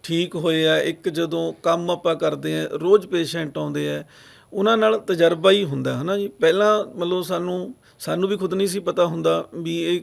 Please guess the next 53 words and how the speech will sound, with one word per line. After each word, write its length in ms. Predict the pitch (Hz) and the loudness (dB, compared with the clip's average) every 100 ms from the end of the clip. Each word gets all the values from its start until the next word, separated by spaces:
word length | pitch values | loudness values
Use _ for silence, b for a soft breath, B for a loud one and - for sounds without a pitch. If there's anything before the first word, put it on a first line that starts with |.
| - | -4
ਕਿਉਂ, 200 | 170 151 | -8 -6
ਕਿੱਦਾਂ 320 | - 143 160 | -8 -4 -4
ਹੁੰਦਾ। 280 | 147 151 156 | -2 0 0
ਹੌਲੀ 200 | 156 196 | 2 2
ਹੌਲੀ 200 | 202 202 | 4 2
ਸਟੱਡੀ 440 | - 160 160 165 | 2 0 0 -2
ਹੋਈ, 200 | 151 170 | -2 -4
ਪੇਸ਼ੈਂਟ 400 | 165 165 151 165 | -2 -4 -4 -6
ਸਾਡੇ 300 | 151 160 156 | -4 -4 -4
ਕੋਲ 140 | 160 165 | -4 -4
ਜਦੋਂ 260 | 160 160 | -2 -2
ਆਉਣ 240 | 156 151 151 | -2 -2 -4
ਲੱਗੇ, 260 | 143 151 | -6 -4
ਵਧਣ 320 | 151 160 180 | -4 -4 -4
ਲੱਗਿਆ, 260 | 160 147 156 | -4 -2 -4
ਫਿਰ 180 | 151 165 | -2 -4
ਪਤਾ 260 | 170 175 | -2 -2
ਲੱਗਿਆ 300 | 165 151 165 | -2 -2 -2
ਵੀ 180 | 175 190 - B B B | -2 -4 -8 B B B
ਇਹ 100 | 196 | 0
ਤਾਂ 100 | 220 | 0
ਖੇਲ 380 | 208 196 214 247 | 2 4 6 6
ਹੀ 60 | |
ਹੋਰ 240 | 226 185 165 | 4 2 -2
ਹੈ, 140 | - - b b b b b - | -6 -12 b b b b b -8
ਵੀ 80 | 165 | -4
ਦੋ 260 | 147 185 | 4 6
ਤਰ੍ਹਾਂ 240 | 208 220 214 | 6 6 6
ਦਾ 100 | 202 | 4
ਸ਼ੂਗਰ 360 | 196 165 151 | 2 0 2
ਹੈ, 100 | 147 | 4
ਇੱਕ 220 | 147 170 | 2 2
ਪੈਨਕ੍ਰੀਆਸ 600 | 185 160 160 190 196 190 | 2 0 0 4 6 6
ਖਰਾਬ 300 | 185 202 190 | 4 4 6
ਹੋਣ 200 | 185 196 | 4 2
ਕਾਰਨ 300 | 190 202 196 | 4 4 4
ਹੁੰਦਾ 240 | 190 196 190 | 0 2 2
ਹੈ, 140 | 175 - | 2 0
ਇੱਕ 260 | 180 - | -4 -2
ਜਿਹੜਾ 220 | 180 196 | 2 4
ਲੀਵਰ 300 | 190 175 170 | 4 2 0
ਦੇ 100 | 170 | 0
ਵਿੱਚ 160 | 175 170 | -2 -2
ਗਰਮੀ 400 | 165 165 165 170 | 0 0 0 -2
ਆ, 60 | 170 | -2
ਲੀਵਰ 300 | 165 160 156 | -2 -4 -4
ਫੈਟੀ 360 | 160 151 165 | -4 -4 -4
ਹੋ 100 | 151 | -4
ਜਾਂਦਾ 320 | 151 156 151 | -4 -4 -4
ਤਾਂ 200 | 139 135 | -4 -6
ਹੁੰਦਾ 280 | 143 143 139 | -6 -8 -8
ਹੈ। 120 | 135 - b b b b b b b | -10 -12 b b b b b b b
ਸੋ 500 | 220 226 240 - | 6 10 8 6